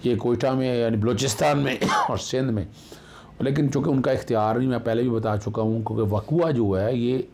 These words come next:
इंटरनेट के ज़रिए हुआ है, ये ट्वीट के ज़रिए हुआ है, तो एफ़आई का इख्तियार और पीका लॉ को बेहतर करने की ज़रूरत है। बार बार मैं कहता हूँ पीका लॉ में बहुत डिफेक्ट है।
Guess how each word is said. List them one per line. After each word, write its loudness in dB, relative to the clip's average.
इंटरनेट 0
के -4
ज़रिए -4
हुआ -6
है, -12
ये 2
ट्वीट 2
के -2
ज़रिए 2
हुआ 2
है, -4
तो 0
एफ़आई 0
का 0
इख्तियार 0
और 0
पीका 0
लॉ 2
को -2
बेहतर 0
करने 0
की 0
ज़रूरत 0
है। -2
बार 2
बार 2
मैं 0
कहता -4
हूँ -2
पीका -2
लॉ 2
में -2
बहुत 2
डिफेक्ट -4
है। -8